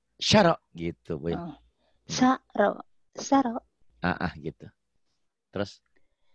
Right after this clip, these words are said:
Speaker 2: Soda. Soda.
Speaker 1: Soda. Bandulnya, Ibu. Soda. Soda. Kumaha ini teh, ah. Heeh.
Speaker 2: Soda.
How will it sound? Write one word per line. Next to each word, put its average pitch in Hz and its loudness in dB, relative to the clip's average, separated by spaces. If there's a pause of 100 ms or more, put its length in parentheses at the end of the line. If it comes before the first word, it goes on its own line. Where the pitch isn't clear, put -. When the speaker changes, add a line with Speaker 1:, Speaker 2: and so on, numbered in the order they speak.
(520)
Speaker 2:
Soda. 262 -6 (380)
Soda. 254 -4
Speaker 1:
Soda. 107 2 (440)
Bandulnya, 95 -4
Ibu. 113 0 (1300)
Soda. 123 2 (260)
Soda. 185 4 (120)
Kumaha 107 -4
ini 101 -8
teh, - -8
ah. - -4 (600)
Heeh. 95 -12
Speaker 2:
Soda. 247 0